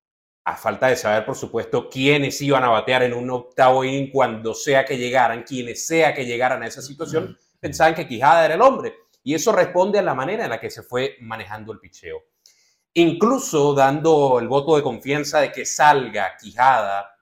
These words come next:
al octavo episodio, al haberle lanzado un bateador en el séptimo, tiene que ir por el mínimo de dos en el octavo.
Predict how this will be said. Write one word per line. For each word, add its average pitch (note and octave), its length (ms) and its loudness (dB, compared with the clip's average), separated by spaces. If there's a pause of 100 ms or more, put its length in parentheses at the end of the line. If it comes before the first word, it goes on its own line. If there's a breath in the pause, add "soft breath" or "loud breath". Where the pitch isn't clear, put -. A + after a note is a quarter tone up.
(140)
al F#2+ 200 -10
octavo G#2+ 300 -4
episodio, A#2 760 -8
al A#2+ 160 0
haberle F#3+ 240 2
lanzado E3+ 420 2
un D#3 60 -2
bateador D3+ 400 2
en C#3+ 80 -4
el C3 100 -6
séptimo, C#3+ 680 -8 (340)
tiene D3 200 0
que D#3+ 100 2
ir D3+ 100 -2
por E3 140 2
el A#2 80 -4
mínimo C3+ 340 -2
de G#2+ 80 0
dos C3+ 240 -4
en C#3 80 -8
el A#2 100 -8
octavo. G#2+ 500 -4